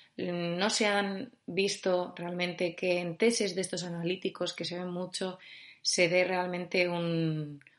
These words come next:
una fiabilidad importante, ¿vale? Y esto está descrito en organismos nacionales de salud y, y fiables. Entonces,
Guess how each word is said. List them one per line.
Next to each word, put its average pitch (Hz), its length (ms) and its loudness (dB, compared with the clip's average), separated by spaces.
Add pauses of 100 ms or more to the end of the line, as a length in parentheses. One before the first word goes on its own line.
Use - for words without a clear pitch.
una 202 220 6
fiabilidad 185 760 8
importante, 165 720 -4 (300)
¿vale? 180 280 -6
Y 175 120 -4
esto 180 260 -2
está 185 420 -2 (320)
descrito 180 600 2
en 196 320 2
organismos 175 960 -2
nacionales 185 960 0 (500)
de 156 760 4
salud 220 600 4 (400)
y, 156 560 2
y 196 120 2
fiables. 160 680 2 (520)
Entonces, 190 540 4